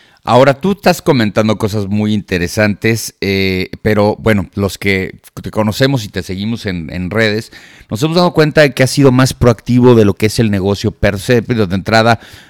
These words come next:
lo decía anteriormente, participar en una cámara por sí mismo ya es, es ceder,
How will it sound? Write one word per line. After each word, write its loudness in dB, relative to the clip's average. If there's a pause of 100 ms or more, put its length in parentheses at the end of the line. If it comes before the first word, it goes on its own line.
lo 4
decía 2
anteriormente, 0
participar -2
en 2
una 0
cámara 0
por -2
sí -4
mismo 0
ya 2
es, -2 (340)
es 0
ceder, 4